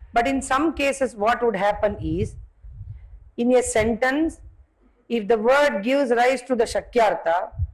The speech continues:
and if the Shakyartha fails to be associated with the, the meaning of the other word in a sentence, then there would arise what is known as Anvaya Anupapatti.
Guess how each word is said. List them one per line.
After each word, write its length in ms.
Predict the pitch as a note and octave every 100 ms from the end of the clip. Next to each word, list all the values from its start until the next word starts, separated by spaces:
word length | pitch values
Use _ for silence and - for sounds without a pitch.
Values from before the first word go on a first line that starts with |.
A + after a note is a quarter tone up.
| - -
and 100 | A#3+
if 140 | B3+ A3+
the 60 |
Shakyartha 920 | A#3 A#3 - C#4+ C#4+ C#4 C#4+ C#4 C#4 -
fails 420 | C4 C#4+ D4 -
to 140 | -
be 280 | A#3 C#4 C#4 G3
associated 960 | F#3+ B3+ C#4+ C#4+ C4+ B3+ B3+ B3 G#3
with 220 | A3+ F3+
the, 320 | A3 A3+ A#3 _ _ _ _ _ _ _ _ _ - -
the 140 | F#3 F#3+
meaning 400 | G#3+ C4+ C#4 C4+
of 160 | G#3+
the 80 | G3+
other 380 | F#3+ G3+ C4 A#3+
word 280 | A#3+ B3+ A#3
in 140 | G#3
a 60 | F#3+
sentence, 640 | - F3 D#3 C#3+ E3 G#3+ - - - - - -
then 560 | F3+ C#4+ C4 C4+ D#4+ - - - - _ _ -
there 300 | F#3+ B3+ B3+
would 140 | B3+
arise 400 | A3 A#3 C#4 C4
what 260 | A3 B3 B3+
is 160 | -
known 320 | G#3+ A3+ B3 B3
as 300 | G3 G#3 A3+ - _ _
Anvaya 640 | F#3+ A3 C4 C4 C#4+ D4
Anupapatti. 920 | G#3+ G#3+ A#3+ B3+ A#3+ G3 - - G#3